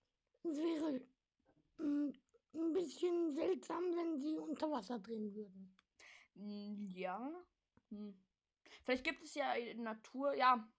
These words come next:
Speaker 2: vielleicht gibt es ja auch ein paar Szenen, die in Zweitgestalt gedreht werden können.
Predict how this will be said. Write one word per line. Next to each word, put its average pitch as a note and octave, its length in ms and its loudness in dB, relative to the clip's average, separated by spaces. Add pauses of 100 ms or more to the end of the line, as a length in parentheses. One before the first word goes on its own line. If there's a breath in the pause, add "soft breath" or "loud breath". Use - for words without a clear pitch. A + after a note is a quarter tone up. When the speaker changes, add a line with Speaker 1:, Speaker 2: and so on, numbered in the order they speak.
(200)
Speaker 2:
vielleicht B3+ 240 -2
gibt - 220 -4
es C#4 60 -8
ja C#4 100 4
auch C4 40 0
ein B3+ 120 2
paar G#3+ 140 -8
Szenen, A#3 380 -4
die G3+ 60 -6
in F#3 120 -6
Zweitgestalt F#3+ 720 -8 (160)
gedreht F3+ 320 -16
werden F3+ 240 -10
können. F#3 460 -12